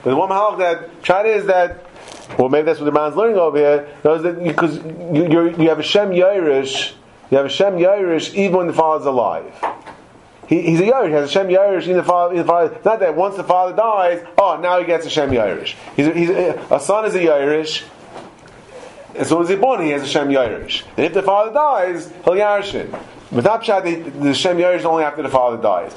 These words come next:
So Mela, Mela, um, so again, it will be the same Yisai.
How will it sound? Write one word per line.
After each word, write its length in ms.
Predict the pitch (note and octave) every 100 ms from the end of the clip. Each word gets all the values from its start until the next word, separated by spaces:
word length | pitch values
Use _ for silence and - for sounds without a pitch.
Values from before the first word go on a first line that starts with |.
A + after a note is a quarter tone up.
| -
So 120 | - C#3
Mela, 720 | D3 G#3 A3 E3+ D3 C#3 C#3 - -
Mela, 840 | B2 C3+ D#3 G3+ E3 B2 A#2 A#2+ - - - - - - - -
um, 680 | A2+ A2+ A2 A2 G#2 G#2 - -
so 140 | - A#2+
again, 440 | C#3 G3+ A#2+ - - - - - - - - - -
it 60 |
will 80 | B2+
be 100 | B2
the 80 | C3+
same 220 | C3 D3
Yisai. 500 | D3+ D3 A3 E3 F#2